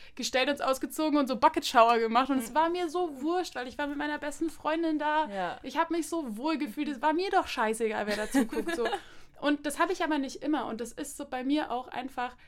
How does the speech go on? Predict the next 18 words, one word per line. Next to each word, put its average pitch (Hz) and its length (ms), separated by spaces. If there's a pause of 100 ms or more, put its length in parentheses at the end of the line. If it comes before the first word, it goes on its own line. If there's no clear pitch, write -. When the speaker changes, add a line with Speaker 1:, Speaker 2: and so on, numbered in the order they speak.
(840)
Speaker 1:
in 247 160
bestimmten 285 480
Gruppendynamiken 349 1500
fühle 254 220
ich 226 100
mich 226 220
wohler 311 320
oder 220 180
halt 208 180
nicht 277 240
so 311 160
wohl. 330 160 (440)
Und 254 220 (120)
dann 302 560 (520)
kann 254 200
ich 277 140
entweder 269 380
so 262 320